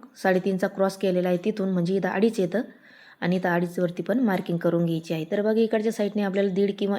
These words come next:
एक इंच घ्यायचं आहे, तिथं पण मार्किंग करून घ्यायची आहे. तर बघा, आता जे दोन इंच घेतलेलं आहे तिथून आपल्याला दीड दीड इंचाची अशी खडूनी मार्किंग करून घ्यायची आहे, म्हणजे हा आपला टक्स पॉइंट झालेला आहे. तर बघा, असे दीड दीड इंचाचे करून घ्यायचे आहे आणि आपल्याला अशा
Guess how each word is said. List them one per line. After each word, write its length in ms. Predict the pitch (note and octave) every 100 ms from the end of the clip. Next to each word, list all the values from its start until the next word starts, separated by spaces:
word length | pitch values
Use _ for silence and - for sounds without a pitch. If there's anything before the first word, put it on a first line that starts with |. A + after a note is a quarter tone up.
| -
एक 180 | F#3+ F#3
इंच 200 | F3+ E3+
घ्यायचं 340 | F#3 A3 E3
आहे, 160 | F3+ F#3 F#3+
तिथं 160 | F#3+
पण 160 | F#3 F#3
मार्किंग 380 | F3+ F3+ F#3 A#3+
करून 280 | G#3+ G3+ G3+
घ्यायची 280 | F3 F3
आहे. 220 | F3+ F3 G#3 - - - _ _ _ _ - _ _ - - A#3+
तर 100 | A3+
बघा, 200 | A3+ A3+
आता 140 | A3+
जे 140 | G3 G3+
दोन 180 | G#3+
इंच 200 | G#3+ G#3+
घेतलेलं 300 | A3+ G3+ G#3
आहे 120 | G3+ G3+
तिथून 200 | G3 G3
आपल्याला 280 | F#3 F#3+
दीड 160 | G3 G3+
दीड 180 | F#3+ F#3
इंचाची 460 | F3+ E3+ F3 D4 F#4+ - - - - _
अशी 240 | F#3+ F3 C4+ - -
खडूनी 280 | G3+ G3 G#3
मार्किंग 360 | G#3 G3+ G#3
करून 260 | F#3 F3+ F3+
घ्यायची 260 | F3 E3+ F3
आहे, 180 | E3+ F3
म्हणजे 240 | F3+ F#3+
हा 140 | F3
आपला 300 | F#3+ F#3 G3 B3+ - - _ _ G#3+
टक्स 240 | G#3 -
पॉइंट 300 | - F3+ B3+ G#3+
झालेला 360 | G#3 F#3 E3
आहे. 160 | D#3 D#3+ - _ _ - _ _ -
तर 120 | A3+
बघा, 200 | A3+ A#3+
असे 160 | A#3+ A3+
दीड 220 | G#3+ G3+
दीड 120 | G#3
इंचाचे 360 | G#3+ G3+ G3 G#3
करून 300 | G#3+ G3+ G#3
घ्यायचे 260 | F#3 F#3
आहे 120 | G3 G3
आणि 80 | G3
आपल्याला 280 | F3 F#3 F3
अशा 160 | E3+